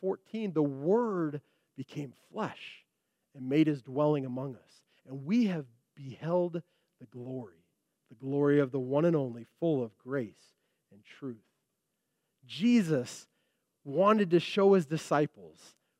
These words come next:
who he truly was. And this was the moment where he did so. He showed the true authority, the power that he is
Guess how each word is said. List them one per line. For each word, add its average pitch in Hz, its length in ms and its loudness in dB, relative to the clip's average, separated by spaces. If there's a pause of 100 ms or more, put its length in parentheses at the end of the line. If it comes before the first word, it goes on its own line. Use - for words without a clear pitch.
who 202 240 -2
he 143 160 -2
truly 170 520 -4
was. 131 560 -6 (500)
And 135 240 -10
this 262 280 2
was 175 140 0
the 165 120 2
moment 156 500 6 (420)
where 160 140 4
he 185 200 0
did 262 260 0
so. 113 300 -8 (1400)
He 180 160 0
showed 190 560 6
the 156 120 0
true 277 420 -2
authority, 220 680 -2
the 135 120 -4
power 226 600 -2
that 160 180 -6
he 254 440 -2
is 160 220 -8